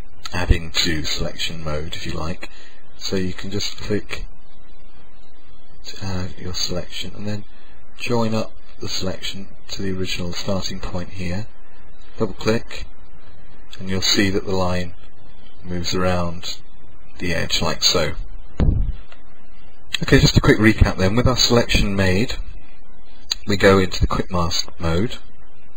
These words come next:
and then the red areas are the areas that we're protecting. We don't want to change these just now. We want to work on the, the black and white area here, which is the background curtains. This is our selection area.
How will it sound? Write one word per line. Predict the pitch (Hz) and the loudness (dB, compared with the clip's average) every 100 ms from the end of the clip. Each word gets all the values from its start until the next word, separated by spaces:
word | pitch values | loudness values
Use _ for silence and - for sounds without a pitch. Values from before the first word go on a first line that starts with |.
| - - - - - - - - - | -4 -4 -2 -2 -4 -4 -4 -2 -2
and | 95 | 0
then | 95 | 2
the | 95 | 4
red | 110 | 6
areas | 104 92 90 90 90 - - | 8 6 6 4 2 0 0
are | 92 | 2
the | 90 | 2
areas | 90 90 87 85 | 2 2 2 0
that | - | 0
we're | 85 | 0
protecting. | - - - - - 95 | 0 2 2 2 0 0
We | 92 | 0
don't | 95 98 | 0 0
want | 90 95 | 0 0
to | - | 0
change | - 90 87 90 | 0 0 0 0
these | 87 | 0
just | - 90 92 | 0 0 0
now. | 80 80 - - - - - - | 0 0 0 -2 -2 -2 -2 -2
We | 90 | -2
want | 87 | -2
to | - | 0
work | 90 87 - | 0 0 0
on | 82 82 | -2 0
the, | 82 82 - - | 0 0 -2 -2
the | - | -2
black | - 95 - | 0 0 -2
and | 85 | -2
white | 85 82 | -2 0
area | 82 80 | 0 0
here, | 135 82 | 0 -2
which | - - | -2 -2
is | - | -2
the | |
background | - - - 80 | -2 -2 -2 -2
curtains. | - 85 78 - - | 0 0 0 -2 0
This | - | 0
is | 87 | 0
our | 87 | 0
selection | - 90 87 - - 82 | 0 0 0 0 0 0
area. | 78 78 78 | 0 0 -2